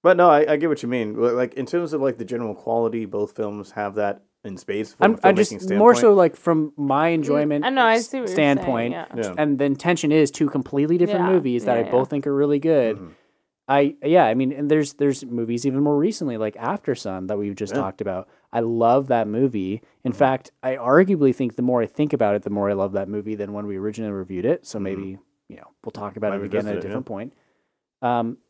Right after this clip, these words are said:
Speaker 2: I think I'd recommend Scott Pilgrim versus the World to more people than I would After Sun.
Speaker 1: Right, because Scott
Speaker 2: And I
Speaker 1: Pilgrim is
Speaker 2: think
Speaker 1: much
Speaker 2: that,
Speaker 1: more of a general
Speaker 2: and
Speaker 1: audience
Speaker 2: again,
Speaker 1: type of
Speaker 2: I'm not
Speaker 1: film.
Speaker 2: saying they're the same movie or similar or in any way, just, like, my enjoyment factor.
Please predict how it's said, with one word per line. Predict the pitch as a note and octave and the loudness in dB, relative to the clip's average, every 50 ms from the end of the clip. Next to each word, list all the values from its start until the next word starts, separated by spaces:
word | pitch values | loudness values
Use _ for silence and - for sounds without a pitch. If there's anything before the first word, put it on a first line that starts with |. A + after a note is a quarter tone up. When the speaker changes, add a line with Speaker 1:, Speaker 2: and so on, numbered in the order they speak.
| _ _ - | _ _ -4
Speaker 2:
I | A2+ F3+ | -4 -4
think | G#3 - G#3 F3+ | -2 -2 -2 2
I'd | E3+ E3+ F#3 D#3+ | 4 4 4 6
recommend | C#3 B2+ B2+ - D3+ D#3 D3+ D3 | 4 2 2 2 0 0 0 0
Scott | - - B2+ B2+ - | -2 -2 -2 -2 -2
Pilgrim | C#3 C3+ B2+ C3+ C3 | -4 -2 -2 -2 -2
versus | B2+ B2+ - - | -4 -4 -6 -6
the | _ B2+ | _ -2
World | A2+ D#3+ G3+ F#3+ F3+ F3 | 2 4 6 6 4 4
to | - C#3+ | 0 -6
more | B2 A#2 B2 B2 C3 D3 D#3 D#3+ D#3+ | -4 0 2 6 6 8 8 8 6
people | - - F3 F#3+ F3+ - B2 A2+ A2+ | 6 2 0 2 2 4 4 4 4
than | A2+ A2+ A2 | 2 2 0
I | A2+ G#2+ | 0 -2
would | G#2+ A2 A2 A2 A2 A#2 | -2 0 0 0 0 -2
After | A2+ A2 A2+ B2 _ A2 F#2+ | -4 -10 -12 -12 _ -16 -16
Sun. | - F#2+ - - | -16 -18 -14 4
Speaker 1:
Right, | C#3 D3+ C#3+ A#2+ A2 | 4 6 6 6 0
because | - - C#3+ C3+ B2+ A#2 | -2 0 0 0 0 0
Scott | - - D3 C#3 | -2 0 2 4
Speaker 2:
And | D#3+ E3 | 6 8
I | E3 | 8
Speaker 1:
Pilgrim | D#3 B2+ C3 A#2+ | 6 6 6 4
is | F#3+ | 4
Speaker 2:
think | F#3+ F#3 | 4 4
Speaker 1:
much | - - | 4 6
Speaker 2:
that, | F3+ E3 | 6 6
Speaker 1:
more | D#3+ | 6
of | A#2 A2 | 6 4
a | A2+ | 0
general | G2 A2+ A2 A2+ A2 G#2 | 2 2 -2 0 0 -2
Speaker 2:
and | - G#2 | 0 2
Speaker 1:
audience | - - E3+ | 4 4 6
Speaker 2:
again, | F#3+ F#3 E3 | 4 4 2
Speaker 1:
type | G#2 G2 | 2 -2
of | - | -2
Speaker 2:
I'm | D#3 E3 | 0 2
not | F3 F3+ F#3+ F#3+ | 2 2 2 2
Speaker 1:
film. | - | 0
Speaker 2:
saying | - F3+ F3+ E3 | -2 -2 2 2
they're | D#3+ D#3 D3+ | 2 2 2
the | D3+ D3 | 0 -4
same | - - - D#3 D#3 D#3 D#3 D3+ | -4 -2 0 2 2 4 2 4
movie | D3 D3 D3 C#3+ C3+ C#3+ C#3+ | 4 4 4 4 4 4 4
or | C#3 B2+ | 4 2
similar | - - - D#3+ D3+ D3+ D3 D3 C#3+ | 0 -4 -2 0 0 2 2 2 4
or | C#3+ C#3+ B2+ A#2 B2 | 4 4 2 2 -2
in | - C#3 C3+ C3+ | -2 -4 -4 -4
any | D3 C3+ D3 D#3 D#3+ D#3 | -4 -4 -2 0 0 0
way, | C#3+ D3+ D3 C#3+ | 0 0 0 0
just, | C3 C3 - | -2 -2 -4
like, | C#3 B2 A2 | -6 -6 -6
my | A2+ A2+ A#2+ B2+ C3+ C#3+ D#3 | -6 -8 -4 -2 0 0 0
enjoyment | D#3 D3 C3+ C#3+ C#3+ D3 D3 C#3+ B2 A2+ | 0 0 0 0 0 0 0 -2 -2 -4
factor. | - A2 G#2+ G#2+ - - A2 A2+ B2+ B2+ | -6 -6 -6 -6 -8 -8 -6 -6 -6 -8